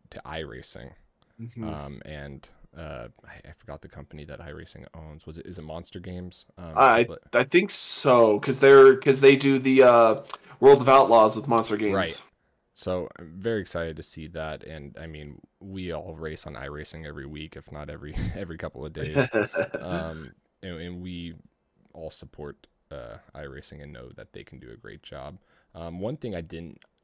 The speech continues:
Speaker 1: know about this, uh, uh, licensing agreement is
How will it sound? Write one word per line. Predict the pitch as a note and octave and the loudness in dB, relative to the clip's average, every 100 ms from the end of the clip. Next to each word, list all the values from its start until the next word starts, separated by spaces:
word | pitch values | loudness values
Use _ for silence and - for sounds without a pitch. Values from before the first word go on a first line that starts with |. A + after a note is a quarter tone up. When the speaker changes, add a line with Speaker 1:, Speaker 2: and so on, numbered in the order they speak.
| _ | _
Speaker 1:
know | F#2 E2+ E2+ C3 A#2 | -16 -14 -10 -10 -10
about | F2 C#2 C2+ _ _ | -12 -14 -16 _ _
this, | D#2+ C#2 - | -16 -14 -14
uh, | D2 D2+ C2 C2 G2+ _ _ _ _ _ _ F#2 | -14 -12 -12 -16 -18 _ _ _ _ _ _ -14
uh, | E2 C#2 | -14 -14
licensing | C#2+ F2+ - E2+ D2 | -14 -14 -14 -16 -14
agreement | C#2 D2+ D2 C#2 - | -16 -16 -16 -16 -16
is | F2 | -18